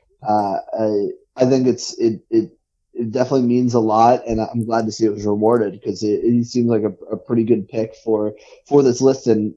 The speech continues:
and more representative of what this list is supposed to be.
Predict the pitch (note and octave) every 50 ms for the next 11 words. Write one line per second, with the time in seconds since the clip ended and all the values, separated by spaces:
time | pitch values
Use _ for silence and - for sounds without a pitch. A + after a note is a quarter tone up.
0 | _ - A#2 A#2+ B2 A#2+ A#2 A#2 A#2 A#2+ C3 C#3+ D3 D3 C#3 C#3 C3+ B2+ B2 -
1 | B2+ A#2+ C3 C3 C3 C3 B2+ B2 A2+ G#2+ A2 A2 A2+ A#2+ A#2 A2 - A#2 G#2+ -
2 | G#2 G#2 G2+ - - G2 F2+ - - G2+ G2 F#2 - - - E2+ - - - -
3 | -